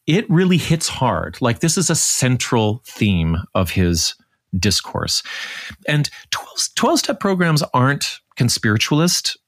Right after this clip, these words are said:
per se, but I can see how they intersect with some main themes that we're very familiar with. Reaching out from the pit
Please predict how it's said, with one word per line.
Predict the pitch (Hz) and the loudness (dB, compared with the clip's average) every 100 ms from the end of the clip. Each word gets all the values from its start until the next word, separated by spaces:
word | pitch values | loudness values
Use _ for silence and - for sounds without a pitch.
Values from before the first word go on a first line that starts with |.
| - | -8
per | - 107 | -2 0
se, | - 110 117 151 | 0 2 2 2
but | 135 - | 0 -2
I | 123 127 | -2 -2
can | - - 196 240 | -2 2 4 2
see | 208 - 165 | 2 2 2
how | 147 - 147 147 | 2 2 0 0
they | 131 131 | 2 0
intersect | 135 127 139 - 117 107 - | 0 0 0 0 -2 -4 -2
with | 113 120 | 0 0
some | - 123 117 | 0 2 4
main | 107 117 117 | 4 4 4
themes | 104 - 151 139 101 87 - | 0 -2 0 2 2 0 -2
that | - | -2
we're | 107 | 0
very | 92 87 | 2 0
familiar | - 127 180 175 | 0 2 4 4
with. | 82 78 - - - - | 2 0 -4 -8 -10 -6
Reaching | 101 127 156 147 127 | 0 2 2 0 2
out | 147 104 - | 2 0 -4
from | - 110 101 | -2 0 0
the | 95 101 - | 2 0 -2
pit | - 196 - - | -2 -2 -2 -6